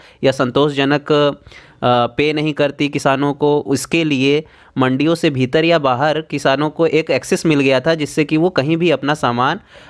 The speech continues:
अपने खेती या अपनी उपज बेच सकते थे। फिर इसके बाद दूसरा कानून आप देखिए, जिसमें कृषक के बारे में दिया गया है, उनके सशक्तिकरण और संरक्षण की बात की गई है कि,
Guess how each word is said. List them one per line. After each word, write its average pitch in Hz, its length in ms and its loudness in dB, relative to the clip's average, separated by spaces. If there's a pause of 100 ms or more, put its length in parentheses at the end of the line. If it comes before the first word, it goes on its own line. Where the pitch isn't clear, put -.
अपने 147 420 0
खेती 143 600 0
या 143 60 4
अपनी 147 200 -2
उपज 135 320 -2
बेच 131 200 -2
सकते - 460 -8
थे। 110 100 -10 (1120)
फिर 185 140 0
इसके 185 240 -2
बाद 180 160 2
दूसरा 160 300 0
कानून 160 340 2
आप 156 100 2
देखिए, 151 520 0
जिसमें 135 280 0
कृषक - 340 -4
के 160 100 0
बारे 143 220 0
में 151 140 -2
दिया 135 200 0
गया 147 240 2
है, 156 100 2
उनके 131 300 0
सशक्तिकरण 151 760 -2
और 143 140 0
संरक्षण 120 520 -2
की 156 100 -2
बात 143 240 -2
की 147 180 -4
गई 147 160 2
है 160 100 2
कि, 123 260 -4